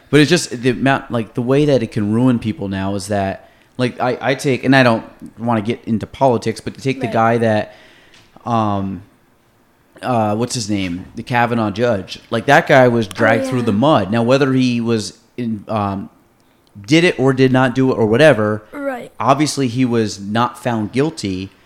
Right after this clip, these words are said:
Speaker 1: but now this poor guy has had to go through hell for probably whatever it was, two, three months of,
Speaker 2: Mm-hmm.
Speaker 1: and if, obviously if it's correct and he wasn't guilty, then all the people that were saying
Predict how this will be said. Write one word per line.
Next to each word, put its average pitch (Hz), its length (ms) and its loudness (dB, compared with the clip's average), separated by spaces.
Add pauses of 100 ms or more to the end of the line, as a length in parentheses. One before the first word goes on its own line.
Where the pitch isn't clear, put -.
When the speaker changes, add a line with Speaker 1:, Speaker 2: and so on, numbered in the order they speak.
(140)
Speaker 1:
but 127 160 2
now 131 420 2
this 127 160 -4
poor 123 300 -2
guy 107 220 0
has 107 100 -4
had 110 220 -4
to 113 60 -8
go 110 180 -2
through 101 180 -10
hell 117 300 -2
for 107 140 -12
probably 107 400 -2 (200)
whatever 113 340 0
it 98 40 2
was, 101 200 -2
two, 127 220 -2
three 113 260 -4
months 110 500 -4
of, 107 360 0
Speaker 2:
Mm-hmm. 285 260 -2 (500)
Speaker 1:
and 120 260 -2 (140)
if, - 360 -6 (180)
obviously 120 480 0
if 101 100 -2
it's - 160 -8
correct 123 420 -4
and 107 80 -4
he 104 60 -4
wasn't 160 320 -2
guilty, 131 460 -2 (220)
then 120 120 -2
all 131 100 4
the 120 60 -2
people 131 240 -4
that 104 120 0
were 104 160 -2 (320)
saying 139 500 -2